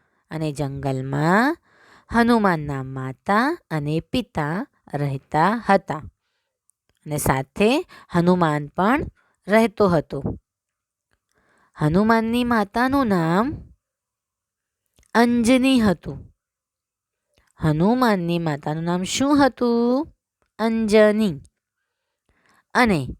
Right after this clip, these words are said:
એમના પિતાનું નામ શું હતું? કેસરી. યાદ રાખજો,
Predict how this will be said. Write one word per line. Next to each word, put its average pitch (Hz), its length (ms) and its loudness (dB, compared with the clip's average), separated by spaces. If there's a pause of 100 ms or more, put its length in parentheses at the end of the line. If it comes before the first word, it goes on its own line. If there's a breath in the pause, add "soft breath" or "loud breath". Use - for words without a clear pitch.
(200)
એમના 220 280 0
પિતાનું 156 580 -2
નામ 208 320 -2
શું 247 500 0
હતું? 262 640 -2 (1000)
કેસરી. 220 540 4 (1500)
યાદ 180 260 4
રાખજો, 147 520 -2